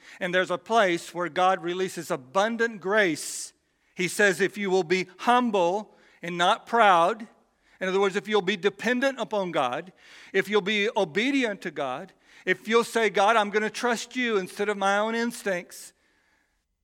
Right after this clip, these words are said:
God says, "I will release grace." That all-sufficient power, that everything that was accomplished in the New Testament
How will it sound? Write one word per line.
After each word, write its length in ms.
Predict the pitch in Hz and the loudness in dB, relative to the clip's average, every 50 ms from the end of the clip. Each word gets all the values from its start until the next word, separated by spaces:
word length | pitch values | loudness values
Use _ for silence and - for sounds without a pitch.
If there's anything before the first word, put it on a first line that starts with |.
| _ _ | _ _
God 280 | - 170 165 170 180 - | -2 0 0 0 0 -2
says, 520 | - 165 135 139 143 151 - - - - _ _ _ _ _ - | -6 -8 -8 -6 -8 -10 -12 -16 -20 -20 _ _ _ _ _ -4
"I 140 | 165 170 | -4 -2
will 140 | 185 175 160 | -2 -4 -6
release 600 | 143 147 147 151 147 147 151 143 - - - - _ _ _ _ _ _ _ _ _ _ _ _ 139 | -6 -8 -8 -6 -6 -6 -6 -8 -10 -16 -20 -20 _ _ _ _ _ _ _ _ _ _ _ _ _
grace." 720 | 127 139 139 139 147 139 123 - - - - - - - _ _ _ _ _ _ _ _ _ _ _ _ _ _ - | -12 -10 -8 -6 -6 -6 -8 -10 -12 -16 -16 -16 -18 -20 _ _ _ _ _ _ _ _ _ _ _ _ _ _ -6
That 160 | - 131 131 | -4 -4 -2
all-sufficient 1120 | - 165 175 196 214 214 - - 185 - - 202 190 - - 185 - - _ - - - _ _ - | 0 2 2 2 2 0 -2 -6 -8 -4 -4 -6 -4 -6 -8 -14 -16 -18 _ -20 -20 -20 _ _ -10
power, 520 | - - 160 156 156 147 127 117 113 117 _ _ _ _ _ _ _ _ _ _ _ _ - | -4 -2 0 0 0 0 -4 -8 -10 -14 _ _ _ _ _ _ _ _ _ _ _ _ -8
that 140 | 165 170 - _ - | -8 -8 -8 _ 0
everything 600 | 220 208 202 175 208 208 185 - 208 196 190 190 | 0 0 0 0 -4 -6 -6 -4 -6 -6 -6 -6
that 100 | 180 185 | -8 -8
was 160 | 147 147 - | -8 -10 -10
accomplished 560 | 165 156 - - 175 175 175 - 190 175 - - | -12 -10 -6 -6 -6 -6 -6 -8 -12 -12 -10 -10
in 80 | 160 | -10
the 80 | 147 147 | -10 -8
New 200 | 147 156 170 170 | -8 -8 -8 -8
Testament 540 | - - 180 160 - - - 139 139 131 | -6 -4 -4 -4 -4 -8 -16 -18 -18 -20